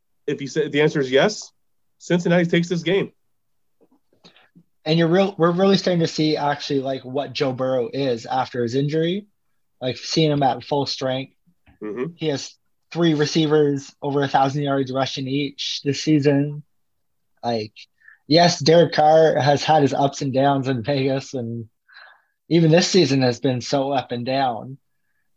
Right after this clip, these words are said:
Speaker 2: Um, that's a really, it's gonna be a closer matchup, I feel, than people think.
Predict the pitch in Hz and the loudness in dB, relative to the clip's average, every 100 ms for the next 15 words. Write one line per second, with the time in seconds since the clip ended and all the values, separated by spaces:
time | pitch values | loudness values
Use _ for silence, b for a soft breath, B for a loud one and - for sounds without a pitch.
0 | - 139 135 127 113 - _ - 175 240 | -6 -2 0 -2 -4 -12 _ -4 -4 -4
1 | 143 _ - 156 160 190 175 - _ - | -16 _ -4 0 2 0 -2 -6 _ -6
2 | 165 165 220 190 - 170 170 156 135 - | -4 -2 -2 -2 -2 -4 -2 -4 -2 -2
3 | 160 139 131 131 143 156 131 135 127 151 | -4 -6 -8 -6 -4 -4 -4 -8 -8 -8
4 | 139 127 127 156 | -8 -8 -6 -6